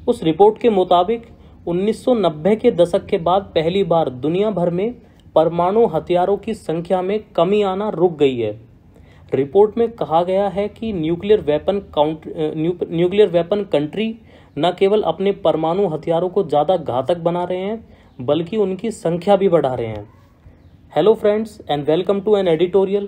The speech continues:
आज हम बात करेंगे सिपरी की दो हज़ार बीस वाली रिपोर्ट की, दो हज़ार इक्कीस वाली रिपोर्ट की, सॉरी। लेकिन सबसे पहले आप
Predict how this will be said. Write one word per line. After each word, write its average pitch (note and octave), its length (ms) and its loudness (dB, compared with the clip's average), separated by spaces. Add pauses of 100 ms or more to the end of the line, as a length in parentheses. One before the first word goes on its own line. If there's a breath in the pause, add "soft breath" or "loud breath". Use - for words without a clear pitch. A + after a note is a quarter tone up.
(420 soft breath)
आज F3+ 200 0
हम A3+ 120 4
बात D3 300 2
करेंगे F#3 380 0
सिपरी G3+ 440 -4
की G#3+ 200 -8
दो E3 260 0
हज़ार F#3 220 2
बीस F3 320 -6
वाली F#3 200 2
रिपोर्ट C#3+ 360 0
की, - 80 -10
दो D3 240 0
हज़ार F#3 180 4
इक्कीस G3+ 360 -2
वाली F3 180 4
रिपोर्ट C#3 340 -2
की, A#2 120 -10
सॉरी। A2 300 -6 (920 soft breath)
लेकिन F#3+ 240 0
सबसे F3+ 360 2
पहले G#3+ 380 2 (140)
आप E3+ 280 -2